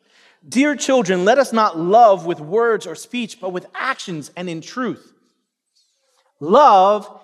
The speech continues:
is an action word. It's not a passive word, it's an action word.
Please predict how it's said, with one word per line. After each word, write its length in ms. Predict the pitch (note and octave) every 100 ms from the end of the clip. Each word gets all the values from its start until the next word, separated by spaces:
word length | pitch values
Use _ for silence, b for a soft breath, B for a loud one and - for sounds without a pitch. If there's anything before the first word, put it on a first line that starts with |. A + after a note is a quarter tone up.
| _
is 180 | G#3 G3+
an 240 | G3 F#3 -
action 540 | - - - A#3 F#3
word. 440 | D#3+ D#3 A#2 - _ _ _ b b b b b b _ _
It's 140 | -
not 140 | C#4+ D4
a 60 |
passive 560 | - - C4+ A#3+ G#3 D#3
word, 300 | D#3+ F3 F#3
it's 160 | G3+ A3+
an 280 | G3 - -
action 600 | A3 B3 - A#3 G#3 F3+
word. 400 | E3 C3+ G2+